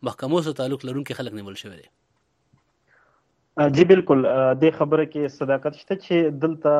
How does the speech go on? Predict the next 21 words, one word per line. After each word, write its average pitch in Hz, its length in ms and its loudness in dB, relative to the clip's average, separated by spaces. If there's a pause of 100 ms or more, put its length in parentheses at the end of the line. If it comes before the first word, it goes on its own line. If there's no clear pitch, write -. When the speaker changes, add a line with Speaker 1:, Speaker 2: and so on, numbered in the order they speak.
(140)
Speaker 2:
آ، 135 360 -2
پکړ 165 420 -4
دکړ 151 320 0
او 131 80 0
د 127 80 -6
نیولو، 131 680 0
آ، 127 160 -2
د 123 80 -2
اریسټ 127 320 0
کولو، 147 400 2
آ، 123 260 0
عمل 147 200 2
چې 151 140 -12
کوم 131 160 -6
دی 131 80 0
ډېر 131 160 0
په 127 160 -6
تیزۍ 123 360 2
سره 147 140 -2
روان 131 300 0
دی. 127 120 -2